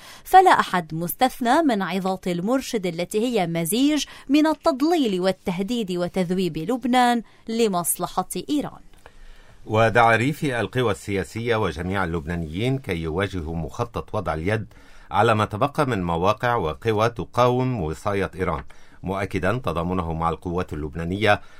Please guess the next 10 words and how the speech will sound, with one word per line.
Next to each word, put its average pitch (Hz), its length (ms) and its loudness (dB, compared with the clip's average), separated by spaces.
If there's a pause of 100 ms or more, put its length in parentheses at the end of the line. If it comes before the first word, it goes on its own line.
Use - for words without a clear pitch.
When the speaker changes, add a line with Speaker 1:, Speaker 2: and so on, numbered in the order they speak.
(120)
Speaker 2:
ومواجهته 107 880 0
معها 87 420 0
يدا 87 420 -4
بيد 107 340 -4
للاحتلال 90 680 -4
الإيراني 113 640 -2
وأدواته. 98 640 -2 (840)
Speaker 1:
عضو 302 320 2
تكتل 285 500 0
الجمهورية 254 640 0